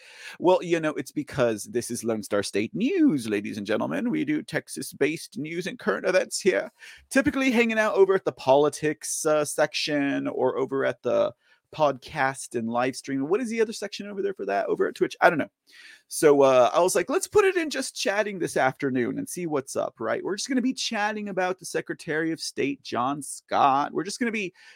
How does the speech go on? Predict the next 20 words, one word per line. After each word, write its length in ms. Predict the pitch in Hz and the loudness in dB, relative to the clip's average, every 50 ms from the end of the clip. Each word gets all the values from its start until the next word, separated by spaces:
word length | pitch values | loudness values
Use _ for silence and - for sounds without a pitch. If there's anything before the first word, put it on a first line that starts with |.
| - - _ _ _ | -20 -20 _ _ _
chatting 580 | - - - 190 196 196 202 196 190 214 196 180 | -2 0 4 6 6 6 6 6 4 2 -2 -2
about 340 | 165 170 170 170 165 - - | 0 0 0 0 -2 -4 -2
that 240 | 147 147 151 - - | 0 0 0 -2 -4
position 680 | - 165 147 120 - 117 156 208 - - - 160 135 131 | -8 -8 -8 -8 -4 -2 0 0 0 0 -2 -2 -2 -2
here 540 | 131 - - 143 139 139 135 139 139 - - - | -4 -4 -4 0 2 2 4 4 2 0 -2 -4
in 200 | 123 120 113 110 | -6 -4 -4 -6
Texas. 1000 | - - - 151 196 240 - - - - 113 107 - - - - - - - - _ _ _ - - - - - | -8 -10 -6 -6 -6 -6 -6 -10 -6 -6 -6 -6 -6 -8 -10 -8 -10 -10 -12 -14 _ _ _ -20 -20 -20 -8 -6
Uh, 120 | 85 82 - - _ | -4 -4 -4 -6 _
you 280 | 131 135 156 139 175 170 | -6 -6 -4 -4 -6 -4
know, 340 | 156 151 143 135 135 - - | 0 0 0 0 0 -2 -2
it's 200 | 139 143 - - | -4 -6 -6 -4
not 260 | 165 185 247 302 - _ | -4 -4 -4 -4 -6 _
gonna 160 | - 330 330 | -6 -4 -2
be 100 | 294 285 | -2 -2
the 100 | 254 240 | -2 -2
same 420 | - - - 185 190 202 196 185 175 | -6 -2 0 0 0 0 -2 -2 -4
in 120 | 151 147 | -4 -2
every 320 | - 143 143 120 123 127 123 | 0 0 0 0 0 -2 -2
state, 400 | - - - 135 113 104 - - - | -4 -4 -2 -2 -2 -2 -2 -2 2
obviously. 880 | 110 131 170 202 165 131 131 110 101 - - - 101 101 - - - | 4 6 6 4 4 0 -4 -4 -4 -4 -6 -4 -4 -4 -4 -4 -8